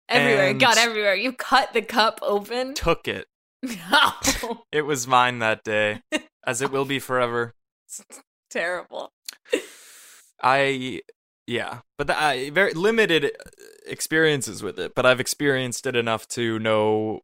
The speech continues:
Speaker 2: what it is. I almost went there last weekend 'cause I was like, "What if we just get a couple things? What if we just get, like, a
Speaker 1: Couple
Speaker 2: couple
Speaker 1: things.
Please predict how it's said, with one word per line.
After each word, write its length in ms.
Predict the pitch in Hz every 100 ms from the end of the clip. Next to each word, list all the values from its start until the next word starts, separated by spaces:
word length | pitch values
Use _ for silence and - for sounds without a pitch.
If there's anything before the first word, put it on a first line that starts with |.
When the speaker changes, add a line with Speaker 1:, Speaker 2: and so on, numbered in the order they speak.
| - -
Speaker 2:
what 160 | 120
it 80 | 113
is. 400 | 110 120 131 - - _ -
I 100 | 143
almost 420 | 156 180 185 -
went 160 | 147 147
there 140 | 135
last 320 | 127 120 117
weekend 400 | 123 113 113 85
'cause 140 | - 113
I 80 | 117
was 220 | 113 107
like, 240 | 120 110 -
"What 100 | 190
if 80 |
we 60 | -
just 160 | 214 -
get 80 | 170
a 40 |
couple 260 | - - - -
things? 380 | - - - - _ _ -
What 100 | 165
if 40 |
we 60 | 220
just 160 | 180
get, 100 | 170
like, 160 | 123 127
a 80 | 120
Speaker 1:
Couple 80 | 113
Speaker 2:
couple 520 | 110 113 - 110 107
Speaker 1:
things. 100 | -